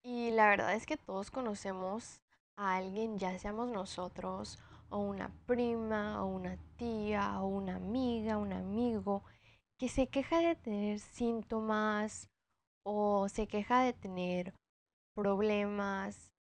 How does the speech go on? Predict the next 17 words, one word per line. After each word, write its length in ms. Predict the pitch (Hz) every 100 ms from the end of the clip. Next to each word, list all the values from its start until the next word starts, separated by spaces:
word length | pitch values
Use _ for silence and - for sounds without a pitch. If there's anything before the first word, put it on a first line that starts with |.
| _
eh, 180 | - - 202
dolor 640 | 185 190 190 202 196 190 180
en, 500 | 190 185 180 180 180 -
en 160 | 185
su 180 | 190 202
cuerpo. 580 | - 262 254 - 180 185 - _ _ _ _ _ _ -
Y 360 | 247 247 247
según 400 | - 247 247 269
los 160 | 370 -
expertos, 1000 | 254 - - 190 185 - 202 202 220 - _ _ _ _ - - - - - -
estos 840 | 247 240 - 294 294 285 - - - - - - -
síntomas, 960 | - 254 247 247 247 240 240 240 233
estos 220 | 226 247
dolores, 440 | 240 208 196 208 202
estos 260 | 190 214
problemas 600 | - 208 185 185 185 190 -
que, 380 | 190 185 180